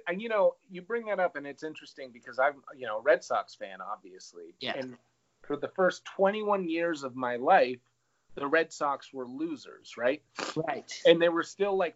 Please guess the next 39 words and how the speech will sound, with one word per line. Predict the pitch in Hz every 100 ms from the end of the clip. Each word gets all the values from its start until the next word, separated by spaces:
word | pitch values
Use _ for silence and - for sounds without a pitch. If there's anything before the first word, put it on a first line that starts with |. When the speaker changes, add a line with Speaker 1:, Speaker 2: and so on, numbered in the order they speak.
| 127
Speaker 1:
one | 131 156
of | 151
the | 147
most | 135 135 -
popular | - 147 147 151 143
teams | 127 - 135 120 113
in | - 127 120
Major | 120 117 120
League | 113 107 104
Baseball, | 110 110 - 90 85
despite | - - 135 131
the | 131
fact | 135 127 -
that | 117
they, | 123
like, | 117 110
hadn't | - 147 156 156
won | 147
a | 143
World | 131 120 -
Series | 127 117 113 117
in | 113
eighty-six | 101 101 - 98 -
years. | 95 87 95 - _ _ _ _ -
And, | 147 123 117 _ _ _ -
but | 147
their | 143
fan | - 196 226 226
base | 127 113 -
was | 123
just | - 131 - _ -
rabid, | 123 139 135 127 - - -
and, | 147
like, | 131 120 - 135
we | 131 123
lo-, | 123 127 135 -
we | 156 160
were, | 151 139
like, | 131 120 -